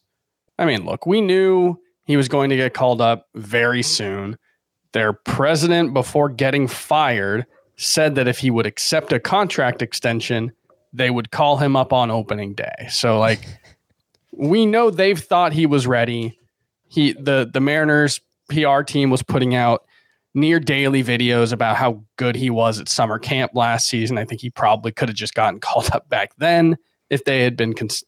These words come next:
competing for something. You know, I think it's, it, it's often helpful for,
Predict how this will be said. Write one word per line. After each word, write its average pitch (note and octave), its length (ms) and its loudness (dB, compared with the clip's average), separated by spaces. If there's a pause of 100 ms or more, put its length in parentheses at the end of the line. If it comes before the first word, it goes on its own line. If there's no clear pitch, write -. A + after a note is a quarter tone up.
competing E3+ 560 0
for E3+ 120 -2
something. D3+ 560 -2 (520)
You G3+ 100 0
know, - 500 -2 (180)
I F3+ 100 2
think G#3 180 2
it's, - 300 -2
it, F3 180 0
it's E3+ 220 0
often D#3 300 2
helpful D#3 500 2
for, D3 580 2